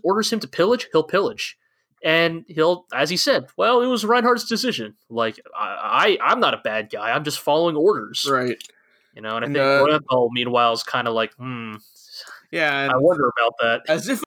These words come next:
Speaker 2: on cue, they see somebody in a car passing past them.
Speaker 1: Right, and they're like,
Speaker 2: Oh.
Speaker 1: "Hey,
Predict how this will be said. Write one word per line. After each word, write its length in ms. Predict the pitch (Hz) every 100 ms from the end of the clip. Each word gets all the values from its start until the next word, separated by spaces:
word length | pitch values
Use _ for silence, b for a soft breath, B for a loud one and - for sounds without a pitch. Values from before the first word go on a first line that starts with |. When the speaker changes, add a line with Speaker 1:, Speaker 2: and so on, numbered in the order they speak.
| -
Speaker 2:
on 120 | 240
cue, 480 | - 339 262 220 220
they 180 | 185
see 480 | 180 - 247 240 233
somebody 640 | - 233 220 220 214 214
in 80 | 202
a 40 | 190
car 320 | 208 196 190
passing 360 | 185 180 175
past 300 | 175 156 147 143
them. 400 | 143 139 135 - b b b b -
Speaker 1:
Right, 460 | 135 135 117 110 117
and 140 | 151
they're 140 | 190
like, 140 | 202 196
Speaker 2:
Oh. 240 | 131 127 127
Speaker 1:
"Hey, 320 | 277 214